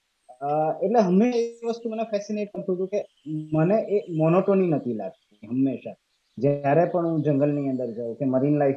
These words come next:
માટે જાઉં, અ, મારા રિસર્ચ વર્ક માટે, તો ક્યારેય મને એવું નહોતું લાગતું કે હંમેશા હું કોઈક એકની એક જ વસ્તુ જોઈ રહ્યો છું. અ, ઘણી વખત એવું થાય કે યંગ એજમાં તમે એકની એક વસ્તુ રિપીટેડલી કરતા હો તો એનાથી તમને કંટાળો આવવા માંડે, તમે બોર થવા માંડો.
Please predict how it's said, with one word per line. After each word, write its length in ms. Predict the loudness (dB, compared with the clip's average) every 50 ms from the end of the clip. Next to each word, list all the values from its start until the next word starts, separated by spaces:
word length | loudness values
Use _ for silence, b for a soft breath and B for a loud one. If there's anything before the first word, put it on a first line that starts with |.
| 0
માટે 240 | -4 -4 -2 -2 -4
જાઉં, 240 | -4 -4 -8 -10 -10 _ _ _ _ _ _ _ _ -12
અ, 280 | -10 -6 -4 -2 -2 -2
મારા 220 | 0 2 2 2 2
રિસર્ચ 380 | 2 0 -2 -2 -4 -4 -4
વર્ક 120 | -6 -6 -6
માટે, 240 | -10 -10 -8 -6 -4
તો 120 | -4 -4 -4
ક્યારેય 420 | 0 2 4 6 6 6 6 4
મને 180 | 4 2 2 2
એવું 140 | 2 2
નહોતું 240 | 0 -2 -6 -6 -2
લાગતું 280 | -2 -2 -2 -4 -6 -4
કે 160 | -2 -2 -2
હંમેશા 640 | -2 -2 -4 -8 -8 -8 -6 -4 -4 -4 -4 -4 -4
હું 160 | -4 -6 -6
કોઈક 300 | -2 0 0 0 0 0
એકની 320 | -4 -4 -4 -4 -6 -6
એક 200 | -6 -4 -2 -2
જ 100 | 0 2
વસ્તુ 280 | 2 0 0 -2 -4 -4
જોઈ 220 | -4 -2 -4 -4
રહ્યો 260 | -4 -6 -8 -12 -16 -20
છું. 200 | _ _ -20 _ _ _ _ _ _ _ _ _ _ -10
અ, 280 | -6 -4 -2 0 0 0
ઘણી 260 | 0 2 2 2 2
વખત 260 | 2 0 0 0 0
એવું 260 | 0 -2 0 -2 -2
થાય 240 | -2 -2 -2 -2 -2
કે 400 | -2 -2 -2 0 0 0 0 -2
યંગ 220 | -2 -2 0 0
એજમાં 280 | 0 0 0 -2 -6 -8
તમે 220 | -8 -8 -8 -8
એકની 320 | -8 -8 -8 -8 -8 -6 -6
એક 100 | -4 -4
વસ્તુ 260 | -4 -4 -2 -4 -2
રિપીટેડલી 480 | -2 -2 -4 -4 -4 -4 -4 -2 -4 -4
કરતા 260 | -4 -4 -4 -4 -6
હો 60 | -4
તો 60 | -4
એનાથી 300 | -4 -2 -2 -4 -4 -4
તમને 220 | -6 -6 -6 -6 -4
કંટાળો 380 | -4 -4 -2 2 2 4 4
આવવા 300 | 4 4 2 2 0 -4
માંડે, 260 | -4 -6 -8 -10 -10
તમે 180 | -10 -8 -8 -6
બોર 240 | -2 0 0 0 0
થવા 280 | -2 -4 -6 -6 -6
માંડો. 280 | -8 -12 -16 -18 -20 -20